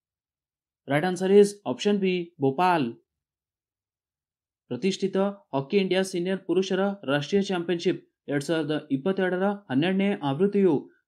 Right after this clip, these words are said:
ಮಧ್ಯಪ್ರದೇಶದ ಭೋಪಾಲ್ನಲ್ಲಿ ಏಪ್ರಿಲ್ ಆರರಂದು ಪ್ರಾರಂಭವಾಯಿತು. So, ಹನ್ನೆರಡು ದಿನಗಳ ಈ ಟೂರ್ನಮೆಂಟ್‌ನಲ್ಲಿ ಇಪ್ಪತ್ತೆಂಟು ಟೀಮ್ಸ್ ಭಾಗವಹಿಸುತ್ತವೆ. So, ಈ ಟೂರ್ನಮೆಂಟ್ ಹಿಂದಿನ ಆವೃತ್ತಿಯನ್ನು ಪಂಜಾಬ್ ಗೆದ್ದಿತು.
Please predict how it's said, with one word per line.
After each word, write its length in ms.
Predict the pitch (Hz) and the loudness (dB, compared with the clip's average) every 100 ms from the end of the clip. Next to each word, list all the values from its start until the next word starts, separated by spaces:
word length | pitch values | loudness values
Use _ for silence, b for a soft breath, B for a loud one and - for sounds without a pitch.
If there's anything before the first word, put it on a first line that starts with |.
| 127 | -2
ಮಧ್ಯಪ್ರದೇಶದ 640 | 151 190 185 185 185 180 | 0 0 0 -2 -2 -4
ಭೋಪಾಲ್ನಲ್ಲಿ 920 | 151 135 180 190 180 170 131 - _ | 0 -2 0 -2 0 -2 -2 -6 _
ಏಪ್ರಿಲ್ 340 | 139 143 185 190 - | -2 2 2 0 -2
ಆರರಂದು 420 | 165 185 185 202 | -4 -2 2 2
ಪ್ರಾರಂಭವಾಯಿತು. 1080 | 202 139 139 185 190 190 180 180 147 120 _ _ _ - | 2 0 0 0 0 0 0 2 0 -2 _ _ _ -6
So, 80 | 143 | -4
ಹನ್ನೆರಡು 440 | 135 147 175 185 | -2 -2 0 0
ದಿನಗಳ 280 | 185 185 185 196 196 | 0 0 0 0 0
ಈ 100 | 170 | 0
ಟೂರ್ನಮೆಂಟ್‌ನಲ್ಲಿ 1080 | 202 180 156 180 190 185 180 165 131 - _ 139 | 0 0 0 0 -2 -2 -2 0 -2 -6 _ -6
ಇಪ್ಪತ್ತೆಂಟು 600 | 135 196 196 185 190 196 | -4 -4 -4 -4 0 0
ಟೀಮ್ಸ್ 500 | 196 180 - - 131 | 2 -2 -6 -10 -4
ಭಾಗವಹಿಸುತ್ತವೆ. 1080 | 165 196 185 190 208 202 196 180 139 - _ _ _ _ - | -2 2 2 2 -2 -2 0 2 0 -4 _ _ _ _ -4
So, 160 | 147 160 | 0 2
ಈ 60 | |
ಟೂರ್ನಮೆಂಟ್ 580 | 202 185 175 185 202 202 - | 0 -2 -2 -2 -2 -4 -10
ಹಿಂದಿನ 240 | 180 196 196 | -4 -2 -2
ಆವೃತ್ತಿಯನ್ನು 1000 | 190 147 156 196 196 180 165 123 _ _ | -2 -2 -4 -4 -4 -2 -4 -4 _ _
ಪಂಜಾಬ್ 460 | 135 131 170 196 170 | -2 2 2 2 2
ಗೆದ್ದಿತು. 720 | 139 165 214 196 131 113 _ | 0 2 2 4 2 0 _